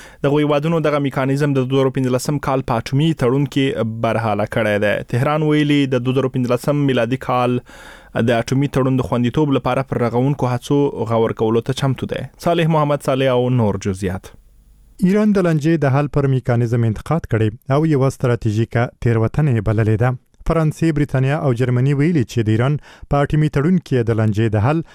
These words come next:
Speaker 2: یو میکانیزم فعال کړی دی. دوی ویلي دا اقدام یې ځکه کړی چې تهران په اټومي تړون کې د خپلو تعهداتو رعایت کم کړی دی. دغه تړون په دوه زره پنځلسم میلادي کال کې د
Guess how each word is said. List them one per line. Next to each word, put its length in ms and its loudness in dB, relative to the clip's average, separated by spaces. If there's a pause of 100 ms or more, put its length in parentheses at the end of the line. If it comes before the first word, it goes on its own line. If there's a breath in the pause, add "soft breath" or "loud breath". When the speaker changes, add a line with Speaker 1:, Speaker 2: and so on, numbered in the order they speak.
(180 loud breath)
Speaker 2:
یو 140 4
میکانیزم 640 0
فعال 280 0
کړی 260 2
دی. 80 2 (340)
دوی 120 2
ویلي 360 2 (400 loud breath)
دا 80 2
اقدام 340 0
یې 140 0
ځکه 240 -2
کړی 240 0
چې 240 0
تهران 360 2 (200)
په 160 2
اټومي 320 0
تړون 260 2
کې 160 -2
د 120 -2
خپلو 340 0
تعهداتو 640 0
رعایت 500 0
کم 200 0
کړی 280 0
دی. 80 0 (420)
دغه 220 2
تړون 280 0 (280 loud breath)
په 120 0
دوه 160 0
زره 220 0
پنځلسم 400 0
میلادي 260 0
کال 160 0
کې 160 -2
د 60 0